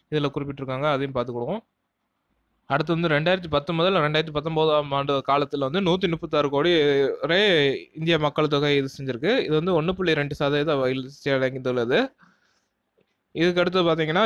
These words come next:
சீனா வந்து ஜீரோ புள்ளி அஞ்சு சதவீத ஆண்டு வருடத்தில் மக்கள் தொகை வளர்ச்சி அடைந்துள்ளதாக ஐநா தெரிவித்துள்ளது.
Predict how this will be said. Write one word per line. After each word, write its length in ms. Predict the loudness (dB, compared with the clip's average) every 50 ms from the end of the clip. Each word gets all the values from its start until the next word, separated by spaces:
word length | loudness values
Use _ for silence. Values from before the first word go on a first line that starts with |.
| 2
சீனா 300 | 0 0 0 2 2 2
வந்து 180 | 2 2 2 2 2 0 0 0
ஜீரோ 180 | 2 2 2
புள்ளி 180 | 0 0 0 0
அஞ்சு 180 | 2 2 0 -2
சதவீத 400 | 0 2 2 4 4 4 4 2
ஆண்டு 200 | 2 2 2 2
வருடத்தில் 840 | 2 2 2 2 0 -2 -4 -4 -6 -2 0 2 2 2 2 0 -2
மக்கள் 280 | -4 -4 -4 -4 -2 0
தொகை 120 | -2 0
வளர்ச்சி 340 | 0 -2 -2 -4 -4 -6 -6
அடைந்துள்ளதாக 640 | -6 -6 -4 -4 -4 -2 0 0 0 0 0 0 0
ஐநா 220 | 0 0 0 -2 -2
தெரிவித்துள்ளது. 580 | -2 -2 -4 -4 -4 -4 -4 -2 0 2 2